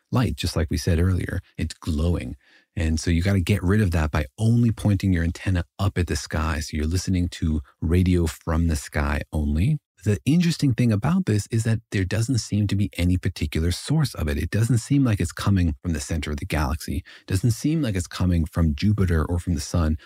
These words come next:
or any particular source. Once you point your radio telescope up at the sky and listen, you see it equally from every direction, which is really weird. And it's a clue that it's not coming from any particular object out there. It's just sort of like the cosmos are filled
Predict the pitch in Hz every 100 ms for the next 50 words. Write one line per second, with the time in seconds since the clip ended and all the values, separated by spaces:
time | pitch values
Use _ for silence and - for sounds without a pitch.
0 | _ 101 90 110 131 131 117 110 117 95
1 | - 120 82 - - - _ - 101 117
2 | 131 - 123 113 101 - - 107 107 98
3 | 113 104 - 95 - 110 101 90 - -
4 | 127 85 120 170 104 101 - - 98 -
5 | 127 120 - 147 175 - 147 160 - 113
6 | - 101 104 117 117 107 85 101 113 -
7 | - 110 _ _ _ - 110 107 98 101
8 | 95 85 98 160 90 71 90 - - -
9 | 156 151 90 98 - - 104 - 101 110
10 | 117 - - 131 113 95 - - 104 -
11 | 107 110 - 90 - - 131 - 104 98
12 | - 98 107 71 73 78 76 71 78 90
13 | - 98 92 87 87 _ _ 98 - -
14 | 98 107 104 98 90 - 78 - - 107
15 | 117 92 78